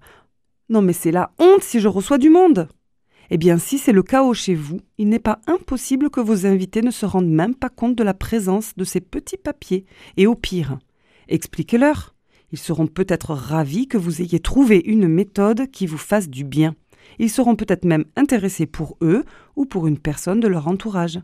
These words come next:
Expliquez-leur que ces petites notes vous aident à vous rappeler les habitudes que vous essayez d'établir. « Je n'ai pas de post-it. »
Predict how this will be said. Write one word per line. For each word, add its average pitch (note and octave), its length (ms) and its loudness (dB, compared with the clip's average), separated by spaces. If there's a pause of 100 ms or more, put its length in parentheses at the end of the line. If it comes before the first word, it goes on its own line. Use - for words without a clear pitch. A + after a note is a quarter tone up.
(560)
Expliquez-leur F3+ 1040 -2
que E3+ 100 -6
ces D#3 180 -8
petites A3 520 -10
notes C#3+ 480 -4 (100)
vous E3+ 360 -4
aident D#3 160 -2
à D#3+ 60 0
vous D3 200 -6
rappeler E3+ 540 -2
les D3+ 260 -4
habitudes E3+ 540 -4
que - 140 -8
vous C#3 280 -6
essayez D3+ 380 -4
d'établir. « D3 680 -10 (1500)
Je A#3+ 340 2
n'ai C#4 160 4
pas C4+ 400 2
de C4+ 80 0
post-it. » - 720 -10